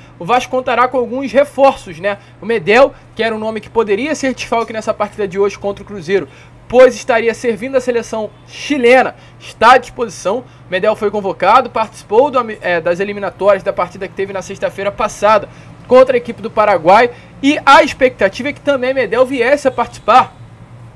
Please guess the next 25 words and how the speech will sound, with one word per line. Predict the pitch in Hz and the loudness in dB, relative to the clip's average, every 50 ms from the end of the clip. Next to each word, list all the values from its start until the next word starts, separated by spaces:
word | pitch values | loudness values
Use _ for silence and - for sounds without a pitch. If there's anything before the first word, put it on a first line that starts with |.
| - - - | -20 -20 -20
da | 180 165 196 202 214 214 | -2 2 4 4 4 4
partida | 208 214 240 214 190 - 262 247 262 | 4 2 -2 -2 -2 -8 -8 -8 -8
que | 254 - | -8 -6
teve | - 254 277 277 294 - - | -8 -8 -6 -6 -8 -6 2
ontem | - 269 294 320 330 330 277 - - 233 208 151 - - - - _ - | 4 6 6 6 4 2 -2 0 0 0 0 -2 -10 -18 -20 -20 _ -8
entre | - 220 262 254 262 262 | -6 -6 -6 -4 -4 -6
Chile | 226 - - 262 269 285 269 285 | -6 -6 -4 -2 -2 -2 0 -2
e | |
Equador. | 277 277 - 269 285 277 - 247 247 233 - - - - - - - - | -2 -2 0 0 0 2 2 2 0 0 0 -2 -16 -20 -20 -20 -2 2
Porém, | 233 247 277 | 4 4 6
na | 294 302 302 | 4 4 2
partida | 294 262 240 - - 285 | 2 0 0 0 -10 -4
da | 254 269 269 | 0 0 2
última | 262 277 294 277 - 262 247 233 | 2 0 -2 -6 -8 -8 -8 -6
sexta-feira, | - 247 233 - - 185 - - 226 240 247 | -6 -8 -6 -4 -4 -6 -2 2 2 2 2
o | |
Medel | 240 226 202 220 240 | 2 -2 -2 -2 -2
acabou | 240 240 240 214 226 254 | -2 -4 -6 -4 -2 0
levando | 254 254 240 240 233 247 269 | 2 2 2 0 -2 -8 -8
o | |
terceiro | - - 277 254 - - - - 269 285 320 320 285 | -8 -8 -8 -8 -8 -10 -8 -6 -4 -4 -2 -4 -6
cartão | 269 - 285 247 - - - - 233 247 254 | -2 -2 -4 -4 -4 -8 -6 -4 -2 -2 -2
amarelo | 247 247 269 262 208 202 220 208 165 - - - - - - - | -2 0 0 0 0 0 -2 -2 -6 -8 -14 -20 -20 -20 -10 -2
e | 220 | 0
automaticamente | 233 240 240 254 247 240 247 240 - - 254 233 240 269 269 - | 0 2 2 0 -2 -2 -6 -6 -6 -8 -6 -6 -6 -8 -10 -14